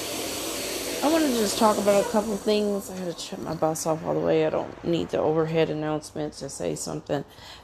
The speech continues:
But today is my second day back at, um,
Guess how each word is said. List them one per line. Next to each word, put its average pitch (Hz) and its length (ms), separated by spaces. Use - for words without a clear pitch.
But 170 360
today 220 200
is 262 120
my 202 140
second 180 340
day 170 140
back 160 420
at, 147 560
um, 139 520